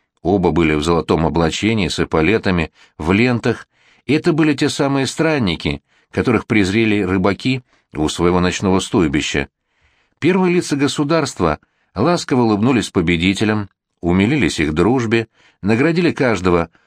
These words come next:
орденом дружелюбия третьей степени. К тому же они вернули им две алюминиевые ложки, которыми когда-то на берегу Туманной реки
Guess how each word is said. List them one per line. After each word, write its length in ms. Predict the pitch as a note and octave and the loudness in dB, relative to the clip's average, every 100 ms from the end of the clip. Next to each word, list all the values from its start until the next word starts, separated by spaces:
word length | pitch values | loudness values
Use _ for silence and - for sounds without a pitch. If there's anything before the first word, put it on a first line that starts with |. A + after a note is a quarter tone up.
| _ _ | _ _
орденом 580 | C3+ C#3+ B2 A#2 A2+ - _ _ | 0 0 2 0 0 -4 _ _
дружелюбия 760 | G#2+ A2+ A2+ C#3+ E3+ C3+ F2 | -2 0 2 2 2 2 2
третьей 360 | - D3 C#3 C#3 | 2 0 0 -2
степени. 600 | C3+ F2 D2 C#2+ D2 C#2 _ _ _ | -2 -2 0 -2 -4 -6 _ _ _
К 100 | - | -8
тому 240 | - D#2 | -2 -2
же 100 | D2+ | 0
они 160 | E2+ E2 | 0 2
вернули 400 | D#2+ E2 F2 E2+ | 2 2 2 2
им 120 | E2 | 0
две 200 | D#2 F#2 | 0 0
алюминиевые 520 | E2 E2 E2 E2 E2+ | 0 0 0 2 2
ложки, 500 | F#2 A#2+ D#2+ - C2+ - _ _ _ | 2 0 -2 -4 -6 -6 _ _ _
которыми 380 | F2+ G#2+ G2+ G2 | -4 0 0 0
когда-то 540 | A#2+ G#2 G#2 F#2+ G#2 | -2 -2 -2 0 0
на 100 | F#2+ | 2
берегу 320 | G2 G2+ G#2+ | 2 2 0
Туманной 440 | G2+ G#2+ G#2+ G#2 G2+ | 0 2 2 0 0
реки 400 | G#2+ - D3+ | -2 -2 -4